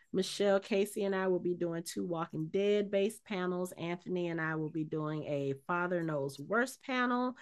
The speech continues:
So if you guys are in Atlanta, February twenty-fourth through twenty-sixth, come to the World Congress Center and hang out with us. Come listen to us talk some geek stuff,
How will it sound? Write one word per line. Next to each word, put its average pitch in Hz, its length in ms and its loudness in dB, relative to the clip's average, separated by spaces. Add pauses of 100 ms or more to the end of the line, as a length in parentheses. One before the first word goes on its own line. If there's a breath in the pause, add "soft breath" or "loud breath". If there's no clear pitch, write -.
(240 soft breath)
So - 280 2
if 311 180 0
you 370 120 8
guys 302 360 4
are 254 140 2
in 277 180 2
Atlanta, 240 760 0
February 226 400 2
twenty-fourth 240 560 0
through 233 160 -2
twenty-sixth, 226 760 -2 (380)
come 466 160 8
to 480 120 4
the 440 120 6
World 440 260 4
Congress 427 360 -2
Center 370 200 4
and 302 240 2
hang 339 260 2
out 339 180 4
with 294 180 2
us. 294 240 2
Come 311 200 2
listen 302 300 0
to 294 120 0
us 277 160 4
talk - 260 4
some 214 180 0
geek 233 240 -2
stuff, 254 340 0